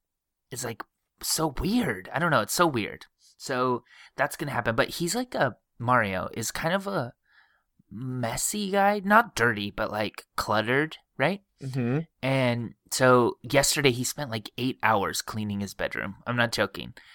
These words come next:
Speaker 1: Like,
Speaker 2: Eight hours cleaning one bedroom?
Speaker 1: a tiny little bedroom.
Speaker 2: Oh my
Speaker 1: And
Speaker 2: God.
Speaker 1: and then last night, to be a dick, when I saw it, I was like, "Oh, I thought you cleaned today." <laughs> 'Cause it was
Speaker 2: Oh my God. And what did he say?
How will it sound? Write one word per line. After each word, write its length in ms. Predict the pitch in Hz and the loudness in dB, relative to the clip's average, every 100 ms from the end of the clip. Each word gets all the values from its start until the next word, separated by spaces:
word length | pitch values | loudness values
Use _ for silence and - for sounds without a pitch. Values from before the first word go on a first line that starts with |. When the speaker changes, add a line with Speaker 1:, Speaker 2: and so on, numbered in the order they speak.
| - - | -16 -10
Speaker 1:
Like, 120 | 113 | 2
Speaker 2:
Eight 200 | 139 160 - | 6 6 8
hours 360 | 139 147 156 | 8 10 10
cleaning 420 | 156 151 143 123 95 | 8 4 4 4 4
one 260 | 101 123 | 2 4
bedroom? 360 | 110 110 135 185 | 4 6 6 6
Speaker 1:
a 20 | |
tiny 500 | 226 - 127 131 127 | 4 2 4 4 2
little 240 | 117 110 | 2 2
bedroom. 460 | 104 87 - - 120 _ _ _ - - - | 4 2 -2 -8 -10 _ _ _ -20 -18 -4
Speaker 2:
Oh 180 | 139 147 | 0 2
my 180 | 123 98 | 2 0
Speaker 1:
And 80 | 95 | 0
Speaker 2:
God. 320 | 104 104 98 - _ _ - - | -2 -2 -4 -12 _ _ -18 -6
Speaker 1:
and 160 | 123 | 2
then 260 | 127 127 120 _ - | 4 4 0 _ -4
last 300 | 117 113 - | 4 4 4
night, 240 | 117 113 - | 2 2 0
to 100 | 120 | 0
be 120 | 117 | 0
a 40 | |
dick, 260 | 98 107 - | 2 -2 0
when 120 | 104 | 0
I 60 | 101 | 0
saw 200 | - 101 | 2 2
it, 80 | 101 | 2
I 40 | |
was 120 | 98 | 0
like, 180 | 98 - 143 | -4 -2 4
"Oh, 80 | |
I 100 | 202 | 6
thought 220 | 180 185 165 | 6 4 2
you 60 | |
cleaned 400 | - - 147 247 | -4 0 0 0
today." 380 | 123 98 92 104 | -2 -2 -2 -6
<laughs> 920 | - 311 - 339 - 311 - _ _ | -8 -8 -6 -6 -6 -10 -10 _ _
'Cause 160 | - - | -14 -8
it 80 | - | -6
was 100 | 143 | 0
Speaker 2:
Oh 240 | 127 131 131 | 6 8 8
my 180 | 117 | 4
God. 280 | 113 113 113 | 4 6 6
And 80 | 113 | 6
what 80 | 107 | 4
did 80 | 120 | 2
he 80 | 113 | 2
say? 460 | - 131 110 90 | 6 8 8 4